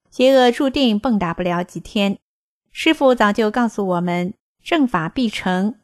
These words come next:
大法弟子必圆满。引自精进要旨三，问候。走到今天，我们还有什么担心的？麻木已成过去式，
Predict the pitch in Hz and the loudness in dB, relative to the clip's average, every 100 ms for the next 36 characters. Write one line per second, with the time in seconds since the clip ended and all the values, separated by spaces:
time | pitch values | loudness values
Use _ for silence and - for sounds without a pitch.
0 | _ - 262 247 185 - 277 220 - 170 | _ -2 0 0 -2 -2 -4 -4 -4 -2
1 | 170 - - 214 180 175 185 226 165 160 | -2 -4 -2 -2 -2 -2 0 0 -2 -4
2 | - _ _ _ - 233 208 - 262 233 | -10 _ _ _ 0 4 4 2 -2 0
3 | 277 269 233 247 220 - 165 - 233 233 | 0 0 0 2 0 -2 -8 -2 0 0
4 | 233 _ _ - 285 190 - 185 - _ | -4 _ _ -2 -2 0 0 0 -2 _
5 | _ _ _ _ _ - 247 269 254 269 | _ _ _ _ _ -4 0 2 2 2
6 | 269 - 277 269 247 _ _ - 202 202 | 0 0 0 0 -2 _ _ -2 0 2
7 | 208 214 220 226 202 - 170 180 196 202 | 0 -2 -2 0 -2 -4 -6 -4 -4 -4
8 | - 214 208 180 - _ _ _ _ _ | -2 -2 0 0 -4 _ _ _ _ _
9 | _ - 247 294 311 254 214 196 - 202 | _ -2 0 2 2 2 2 -2 -2 -2
10 | 233 220 - 226 - 202 180 | 0 -2 -2 -6 -4 -4 -4